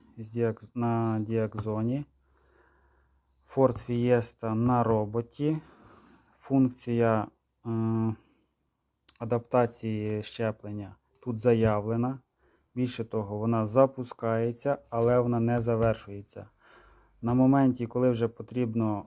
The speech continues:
починається адаптація, на моменті, коли вже потрібно завести двигун, щоб продовжити на працюючому двигуні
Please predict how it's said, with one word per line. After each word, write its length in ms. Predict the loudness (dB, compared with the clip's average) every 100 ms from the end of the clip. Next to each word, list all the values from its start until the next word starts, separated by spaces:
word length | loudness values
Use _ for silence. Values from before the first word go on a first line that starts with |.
| -12 -12
починається 640 | -2 2 4 2 0 -2
адаптація, 680 | -2 -2 -2 -2 -2 2 2
на 120 | 4
моменті, 440 | 4 2 2 -2
коли 220 | -2 2 2
вже 160 | 0
потрібно 1000 | -4 -6 -4 -2 0 0 0 -2 -4 -6 -12 -12
завести 560 | -2 2 4 2 0 -6
двигун, 400 | -2 -2 -2 -2
щоб 160 | -8
продовжити 600 | -6 0 2 0 -2 -8
на 120 | -8
працюючому 600 | -6 -8 -6 -8 -6 -8
двигуні 480 | -6 -4 0 0 -2